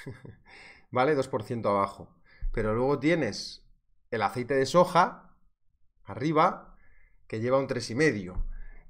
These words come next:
Paladio, canola, natural gas, cobre, r-, arroz, platino, o sea, tenemos una situación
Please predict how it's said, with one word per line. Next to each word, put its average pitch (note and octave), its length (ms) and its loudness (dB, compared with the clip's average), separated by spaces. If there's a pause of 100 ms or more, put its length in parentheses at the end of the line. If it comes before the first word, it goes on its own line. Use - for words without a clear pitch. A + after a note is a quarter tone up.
(200)
Paladio, C3+ 680 4
canola, C3 460 2
natural A#2+ 340 -2
gas, C3+ 420 0
cobre, B2 640 2
r-, G2+ 340 -6
arroz, A2 640 2
platino, B2 580 -2
o A#2 60 -4
sea, A2+ 180 -6
tenemos D3 680 -2 (520)
una C#3+ 160 -6
situación B2 580 -6